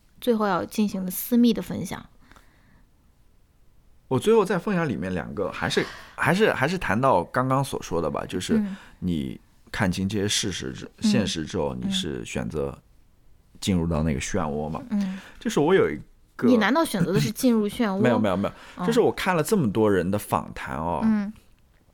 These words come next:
Speaker 2: 那些妈妈的访谈，里面有两个访谈我是印象最深刻的。
Speaker 1: 嗯。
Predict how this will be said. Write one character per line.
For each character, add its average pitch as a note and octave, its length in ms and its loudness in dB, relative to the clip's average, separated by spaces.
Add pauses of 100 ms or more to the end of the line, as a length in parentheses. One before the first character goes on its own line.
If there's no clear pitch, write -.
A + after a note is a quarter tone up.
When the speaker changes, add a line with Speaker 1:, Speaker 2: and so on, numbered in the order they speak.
(360)
Speaker 2:
那 A2 100 -4
些 G#2 120 -2
妈 G#2 180 4
妈 G#2+ 180 2
的 F#2 80 -2
访 B1 220 -4
谈， F2+ 160 -6
里 G2+ 80 -2
面 C3 120 0
有 D#3 80 2
两 C#3+ 280 2
个 B2 80 -6
访 D2 220 -6
谈 E2+ 160 -6
我 D2+ 140 -6
是 - 180 -4
印 G2+ 100 2
象 F#2+ 160 -4
最 G#2+ 200 -4
深 F2+ 220 -6
刻 - 160 -10
的。 - 120 -12
Speaker 1:
嗯。 G#3 360 0